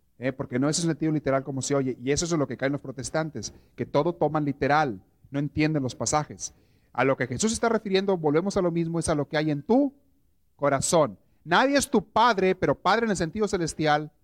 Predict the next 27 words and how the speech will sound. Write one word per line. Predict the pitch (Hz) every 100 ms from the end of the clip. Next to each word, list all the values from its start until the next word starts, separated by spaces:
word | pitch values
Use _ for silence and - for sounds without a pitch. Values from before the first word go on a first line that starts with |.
| _ _
más | 120 -
que | 139
Dios. | 156 135 - - _ _
O | -
sea, | 135
Dios, | 175 170
lo | 160 151
que | 135
Jesús | 151 208
está | 240
tratando | 226 214 220
de | 185
decir | 202
es, | 190 - _ _
Dios | 131 151 240 254
es | -
el | 170
padre | - 165 165
principal. | - 143 131 127 127 101 - _ _ _ _ -
Pero | 190
a |
tu | 185 185
papá | 185 196
lo | 269
puedes | - 226
llamar | 214 208 -
padre. | 269 302 202